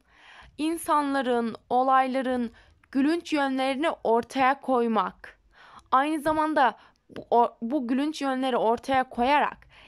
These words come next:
izleyenleri, seyircileri güldürmek, güldürerek düşündürmek amacıyla yazılan tiyatrolara ne diyoruz? Komedi diyoruz arkadaşlar.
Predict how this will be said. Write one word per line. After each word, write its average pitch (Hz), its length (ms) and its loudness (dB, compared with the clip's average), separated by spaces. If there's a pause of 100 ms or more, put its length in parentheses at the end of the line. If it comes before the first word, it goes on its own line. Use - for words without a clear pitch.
(120)
izleyenleri, 254 840 0
seyircileri 233 840 -2
güldürmek, 233 880 -2 (480)
güldürerek 285 840 -2
düşündürmek 294 960 0 (120)
amacıyla 220 640 0
yazılan 214 600 -2
tiyatrolara 226 760 -2
ne 233 220 -4
diyoruz? 311 460 -4 (440)
Komedi 277 500 0
diyoruz 190 340 -4
arkadaşlar. 269 840 -2